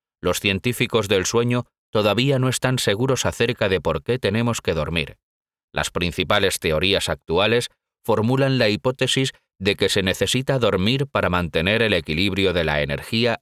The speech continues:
y o facilitar las redes neuronales para recuperarse de la actividad del estado de vigilia y ayudar en los procesos de aprendizaje y memoria.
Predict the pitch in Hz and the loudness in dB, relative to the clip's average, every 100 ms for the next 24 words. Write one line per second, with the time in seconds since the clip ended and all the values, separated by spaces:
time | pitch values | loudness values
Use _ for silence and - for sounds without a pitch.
0 | - 123 120 120 101 - _ _ - 107 | -6 -4 0 0 0 -4 _ _ -4 0
1 | 107 98 85 101 104 107 92 87 92 87 | 0 0 2 2 2 0 0 0 0 0
2 | - 87 80 87 117 90 95 - _ _ | -2 -2 0 2 2 2 0 -2 _ _
3 | - 104 104 101 101 104 131 135 - 127 | -2 0 0 -2 -2 0 0 0 -2 0
4 | 107 90 - 78 78 98 90 82 73 - | 0 -2 -4 -4 0 0 0 0 -2 -2
5 | 98 92 82 76 71 110 113 123 - _ | 0 0 0 -2 -4 -2 0 -2 -4 _
6 | _ 104 95 98 113 131 123 110 - 80 | _ 0 0 2 2 2 0 -2 -2 -4
7 | - 104 110 87 85 78 80 73 69 - | -2 -2 -2 0 -2 0 -2 -4 -4 -4
8 | 101 - 107 - - 107 101 92 76 65 | -4 -2 -4 -4 -4 0 2 0 -2 -6
9 | - | -12